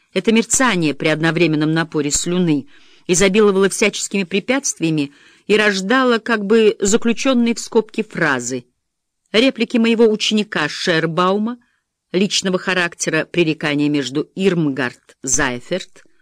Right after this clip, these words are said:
и мною, мелочи школьного быта, вопросы к кандидату на втором государственном экзамене на должность учителя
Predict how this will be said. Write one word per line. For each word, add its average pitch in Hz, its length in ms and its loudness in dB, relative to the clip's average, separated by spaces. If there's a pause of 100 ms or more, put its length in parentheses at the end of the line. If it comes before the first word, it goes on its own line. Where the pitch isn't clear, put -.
(180)
и 160 100 -2
мною, 135 560 -4 (520)
мелочи 247 420 2
школьного 143 520 0
быта, 147 440 -6 (460)
вопросы 185 500 0
к - 100 -8
кандидату 151 540 -2
на 143 100 0
втором 143 400 -2
государственном 135 720 -6
экзамене 127 480 -4
на 135 120 -4
должность 127 520 -4
учителя 147 560 -6